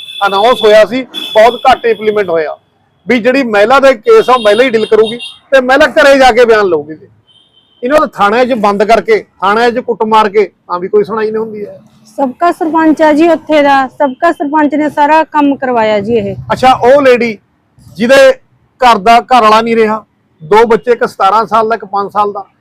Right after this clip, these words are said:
Speaker 1: ਜਿਹਦੇ ਪੇਰੈਂਟਸ ਨਹੀਂ ਹੈ, ਕਿਰਾਏ ਤੇ ਰਹਿ ਰਹੀ ਹੈ, ਰੇਹੜੀ, ਅ, ਆਂਡਿਆਂ ਦੀ ਰੇਹੜੀ ਲਾ ਕੇ ਗੁਜ਼ਾਰਾ ਕਰਨ ਵਾਲੀ ਜਨਾਨੀ ਨਾਲ ਮਾਰਕੁੱਟ ਹੋ ਰਹੀ ਹੈ।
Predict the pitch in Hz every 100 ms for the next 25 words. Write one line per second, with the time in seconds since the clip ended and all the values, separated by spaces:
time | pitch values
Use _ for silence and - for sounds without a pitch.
0 | _ 202 262 220 208 208 220 226 226 226
1 | 220 - 220 208 220 233 240 233 247 240
2 | 233 214 _ - 208 226 262 277 233 247
3 | 240 226 233 220 247 247 220 233 254 240
4 | 226 233 214 220 226 226 214 226 220 214
5 | 220 220 226 214 202 196 214 214 214 220
6 | 220